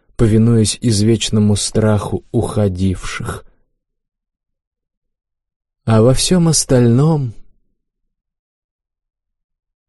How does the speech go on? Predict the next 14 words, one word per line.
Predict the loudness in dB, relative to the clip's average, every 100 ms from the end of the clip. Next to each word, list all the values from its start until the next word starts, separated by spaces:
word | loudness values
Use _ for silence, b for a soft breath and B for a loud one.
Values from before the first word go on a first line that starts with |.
| _
дети | -2 2 2 0 -2 -2
жестоки | 0 -2 -2 -6 -2 -2 -2 -4 -6
и | -8 -4 -4
бесстыдны, | -2 -2 -4 -6 -8 -2 0 0 -4 -10 -14 _ _ _ _ _ _ _ _ _ _ _ _ _ _ _ _ -4
и | -2
бессмертны, | 0 -2 -4 -6 -4 -2 -2 -4 -8 -12 -16 -18 _ _ _ _ _ _ _ _ _ _ _ _
ибо | -2 0 0
девятка | 0 0 2 0 -2 -4 0
для | 0 2
детского | 0 -2 -2 0 2
разума | 2 0 0 0
близка | 0 0 -2 -2 -2 -2
к | -2
бесконечности, | -2 -2 0 0 0 0 -2 -4 -10 -10 -8 -10 -10